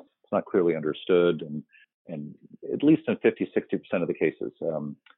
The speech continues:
patients, I think it's greater than that, but, um, patients that grind their teeth, brux their teeth, sleep bruxism, it's called now, grinding at night, those, that's a sign that they're struggling for air at night and their airway is collapsing.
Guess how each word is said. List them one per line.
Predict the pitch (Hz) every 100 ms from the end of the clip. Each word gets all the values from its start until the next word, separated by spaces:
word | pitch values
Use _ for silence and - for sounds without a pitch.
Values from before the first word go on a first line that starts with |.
| _
patients, | 98 90 87 78 - - 92
I | 98
think | - -
it's |
greater | - 90 78
than | 71
that, | 67 -
but, | 82 - _ - _ _
um, | 90 85 78 - _
patients | 113 110 117 -
that | 80
grind | 82 90 104
their | 110 -
teeth, | 107 107 -
brux | 90 -
their | 98 92
teeth, | - 104 -
sleep | 110 107
bruxism, | 101 90 - 98 101
it's | 95 -
called | 101 98
now, | 92 95 -
grinding | 87 90
at | 87 -
night, | 87 113 - - _ _
those, | 107 117 - _
that's | 110 110 110 _ - -
a | 92
sign | - 82 76
that | 78 78 -
they're | 87
struggling | - 87 85 73 -
for | 64
air | 76 71
at | -
night | - - -
and | 69 64
their | - 76 82
airway | 78 73
is | 69
collapsing. | - 73 73 - -